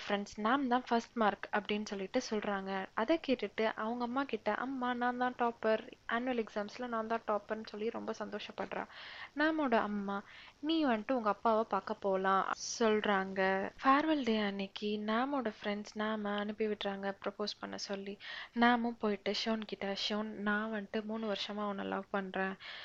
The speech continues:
மூணு வருஷமா நான் பண்ண ஒரு ஒரு விஷயமும் நீ ந-, என்னை நோட்டீஸ் பண்ணும் அப்படின்றதுக்காக தான். So, I love you" அப்படின்னு சொல்லிட்டு அவகிட்ட இருக்கிற அந்த ரோஸை நீட்டுவான். ஷோனும் அதை வாங்கிப்பான்.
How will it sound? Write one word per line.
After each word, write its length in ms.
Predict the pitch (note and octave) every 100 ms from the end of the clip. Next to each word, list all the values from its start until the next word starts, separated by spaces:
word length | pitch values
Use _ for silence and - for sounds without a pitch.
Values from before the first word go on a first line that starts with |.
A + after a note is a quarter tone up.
| - - -
மூணு 360 | A#3 C#4 B3
வருஷமா 300 | A3+ - A#3
நான் 160 | A#3+ G#3+
பண்ண 240 | G3+ G3+ G3+
ஒரு 140 | G#3
ஒரு 120 | A3 G#3+
விஷயமும் 480 | G#3 G#3+ G3+ G#3+
நீ 180 | G#3+ A3
ந-, 160 | A3 -
என்னை 220 | G#3 G#3
நோட்டீஸ் 400 | G3+ G#3 A3+ -
பண்ணும் 360 | G3+ G3 G3 F#3+
அப்படின்றதுக்காக 760 | G3+ G#3 G3 G3+ - F#3+ F#3 F#3+
தான். 240 | F#3+ F#3+ - - -
So, 320 | - A#3+ A#3+ - - -
I 160 | G#3+ A3
love 260 | G#3 G3+
you" 260 | G3 G3 G3+
அப்படின்னு 320 | - G3 G3+ G3+
சொல்லிட்டு 500 | G3+ F#3+ - A#3 - -
அவகிட்ட 360 | A3 A#3 A#3
இருக்கிற 300 | A3 G#3+ A3
அந்த 240 | G#3 G3+ G3
ரோஸை 320 | G3 G3 -
நீட்டுவான். 560 | A3 G3+ G3 G3 G3 - - -
ஷோனும் 300 | A#3 A3+ A#3
அதை 180 | G#3+
வாங்கிப்பான். 640 | G#3 G3 G3+ G#3 - G3